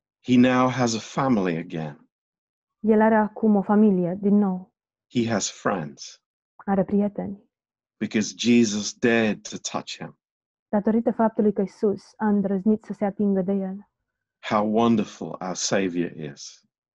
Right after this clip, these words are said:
Speaker 2: Cât de minunat este Mântuitorul nostru.
Speaker 1: And his amazing heart.
Speaker 2: Și inima lui mi-, uluitoare.
Speaker 1: In the depth of our sin, and our trouble,
Speaker 2: În profunzimea păcatului nostru și a necazului nostru,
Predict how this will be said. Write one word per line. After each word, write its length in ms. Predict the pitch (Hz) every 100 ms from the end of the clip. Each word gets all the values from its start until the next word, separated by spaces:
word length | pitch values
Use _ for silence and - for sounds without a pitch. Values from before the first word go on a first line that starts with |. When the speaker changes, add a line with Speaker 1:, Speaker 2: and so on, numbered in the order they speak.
| -
Speaker 2:
Cât 120 | 220
de 80 | 214
minunat 420 | 208 208 220 214
este 180 | 202 202
Mântuitorul 540 | 196 185 196 196 185
nostru. 520 | 190 196 - - 190 _ _ -
Speaker 1:
And 240 | 104 101
his 280 | 95 110 95
amazing 580 | 98 98 95 92 90 87
heart. 600 | - 98 76 - - _ _ _ _ _
Speaker 2:
Și 180 | _ -
inima 360 | - 240 220 202
lui 160 | 196 190
mi-, 220 | 202 - _ _
uluitoare. 800 | 208 202 196 214 180 180 185 - _ _ _ _ -
Speaker 1:
In 200 | 117 107
the 80 |
depth 420 | 104 120 120 123 -
of 140 | 110
our 200 | 104 95
sin, 680 | - - 131 110 107 104 _ _ _ _ -
and 200 | 110 98
our 160 | 92 92 -
trouble, 400 | 110 - - - _ _ _ _ _ -
Speaker 2:
În 140 | 220
profunzimea 680 | 214 226 226 214 247 247 190
păcatului 520 | 190 185 220 220 214
nostru 360 | 196 190 - 214
și 100 | -
a 60 | 202
necazului 520 | 196 196 214 190 190
nostru, 520 | 180 165 _ 208 196